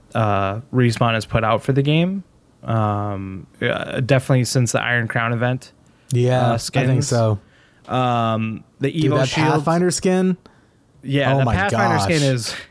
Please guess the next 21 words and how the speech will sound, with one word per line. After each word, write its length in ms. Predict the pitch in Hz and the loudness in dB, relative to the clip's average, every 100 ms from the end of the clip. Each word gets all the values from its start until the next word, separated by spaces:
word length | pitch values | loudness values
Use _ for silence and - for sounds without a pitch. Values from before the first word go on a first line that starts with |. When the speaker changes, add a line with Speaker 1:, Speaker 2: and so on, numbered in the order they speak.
| _ | _
Speaker 1:
it, 180 | 175 180 175 | -2 0 0
it 60 | |
looks 300 | 175 190 - | 2 0 0
like 200 | 208 185 | 0 2
a 140 | 165 139 | 0 0
Gundam. 540 | - 160 165 113 107 - - _ _ - | 0 0 2 -2 -6 -16 -20 _ _ 0
Speaker 2:
Yeah. 340 | 147 160 113 - _ - | 2 4 2 -4 _ -2
Speaker 1:
Yeah. 320 | 147 110 113 - | 0 0 -4 -10
So 340 | - 185 160 170 - - | -6 0 2 0 -4 -2
for 120 | 185 | 2
anyone 240 | 185 196 | 4 4
who 60 | 180 | 4
hasn't 260 | 175 151 139 | 2 0 0
seen 200 | 185 165 | 2 2
it, 80 | 139 | 2
just 260 | 156 147 - - | 0 -2 -10 -4
picture 440 | 185 - 156 143 131 _ | -2 0 2 2 0 _
Pathfinder 540 | - 156 156 151 135 127 | -2 0 0 0 0 2
as 140 | 123 | 0
a 60 | 120 | 0
Gundam, 480 | 131 139 113 110 | 2 2 0 -4